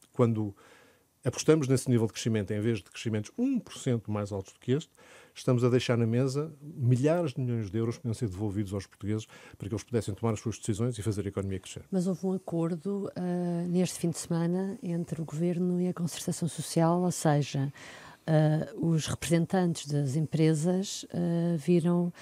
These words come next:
Speaker 2: satisfeitas algumas reivindicações já antigas.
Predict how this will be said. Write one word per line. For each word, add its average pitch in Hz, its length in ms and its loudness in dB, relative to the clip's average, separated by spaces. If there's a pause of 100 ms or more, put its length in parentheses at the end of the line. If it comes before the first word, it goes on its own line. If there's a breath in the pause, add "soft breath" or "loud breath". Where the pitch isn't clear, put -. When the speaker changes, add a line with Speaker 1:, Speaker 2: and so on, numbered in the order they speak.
(180 loud breath)
Speaker 2:
satisfeitas - 640 -2
algumas 180 540 2
reivindicações 180 800 0
já 180 120 2
antigas. 170 720 2